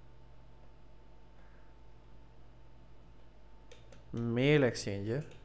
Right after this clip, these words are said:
कौन है? With priority ten, which is the lowest,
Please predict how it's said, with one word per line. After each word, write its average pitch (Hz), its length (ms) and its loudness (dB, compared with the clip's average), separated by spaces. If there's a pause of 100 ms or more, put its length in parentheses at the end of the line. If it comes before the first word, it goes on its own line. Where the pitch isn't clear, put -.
(760)
कौन 110 260 6
है? 135 160 2 (840)
With 135 260 6
priority 170 520 12 (120)
ten, 113 160 8 (300)
which 113 200 2
is 117 120 2
the 123 120 8
lowest, 117 640 8